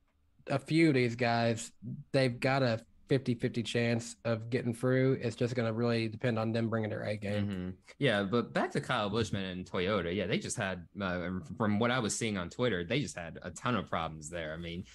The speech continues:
Speaker 2: you had Kyle Busch with the engine problems, which, by the way, David Wilson said publicly from Toyota that, "Hey, we let Kyle Busch down." And I'm glad they're saying that publicly because there were people saying, like,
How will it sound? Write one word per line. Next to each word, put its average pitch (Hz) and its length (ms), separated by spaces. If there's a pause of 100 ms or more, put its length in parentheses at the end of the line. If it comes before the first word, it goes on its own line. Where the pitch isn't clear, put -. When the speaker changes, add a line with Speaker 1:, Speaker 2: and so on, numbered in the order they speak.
(140)
Speaker 2:
you 92 100
had 90 180
Kyle 135 320
Busch 123 380
with 104 80
the 101 80
engine 113 260
problems, 107 420
which, 107 280
by 143 120
the 117 120
way, 104 160
David 104 320
Wilson 98 360
said 92 260
publicly 92 480
from 98 360
Toyota 90 600 (240)
that, 95 200
"Hey, 92 320
we 117 160
let 135 340
Kyle 110 280
Busch 95 260
down." 95 320
And 92 120
I'm 131 120
glad 165 240
they're 156 100
saying 139 220
that 104 180
publicly 113 360
because 113 240
there 131 100
were 131 100
people 117 280
saying, 117 200
like, 110 240